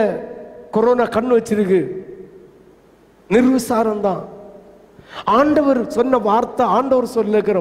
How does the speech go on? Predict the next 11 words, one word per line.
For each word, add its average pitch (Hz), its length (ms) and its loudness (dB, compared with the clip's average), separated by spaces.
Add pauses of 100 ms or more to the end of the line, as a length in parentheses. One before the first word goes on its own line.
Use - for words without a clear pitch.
வசனத்தை 240 500 0 (400)
நீ 214 80 2 (200)
கேட்டு 240 340 2 (160)
பயந்து 233 380 0 (120)
நடுநடுங்கி 226 640 2 (360)
அவருடைய 226 320 0 (100)
சத்தியத்தின்படி 233 720 0 (160)
நடக்க 185 420 0
வேண்டும் 233 320 -2
என்பதற்காகவே 208 760 0 (400)
இப்படிப்பட்ட 220 500 -2